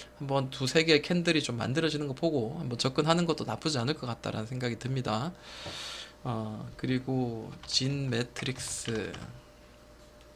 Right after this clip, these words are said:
자, 진 매트릭스 보면요. 제가 이렇게 선을 한번 그어보겠습니다. 자, 하락의 추세가 끊임없이 계속해서 지금 떨어지고 있는 모양들. 근데 이제 올려냈습니다. 어, 보시면은 계속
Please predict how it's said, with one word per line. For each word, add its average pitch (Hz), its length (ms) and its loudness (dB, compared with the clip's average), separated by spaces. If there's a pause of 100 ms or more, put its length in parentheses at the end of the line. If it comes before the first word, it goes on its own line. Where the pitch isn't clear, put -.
(800)
자, 107 160 -8
진 180 200 6
매트릭스 196 800 6
보면요. 143 640 2
제가 120 260 -2
이렇게 117 240 -4
선을 143 240 -6
한번 110 400 -6 (560)
그어보겠습니다. 120 1040 -4 (500)
자, - 120 -6
하락의 220 400 10
추세가 156 500 6
끊임없이 196 640 6
계속해서 214 460 4
지금 131 320 2
떨어지고 170 480 4
있는 117 220 -2
모양들. 120 640 2 (360)
근데 143 260 6
이제 123 160 6
올려냈습니다. 123 800 4 (140)
어, 139 200 -6
보시면은 151 520 2
계속 156 400 4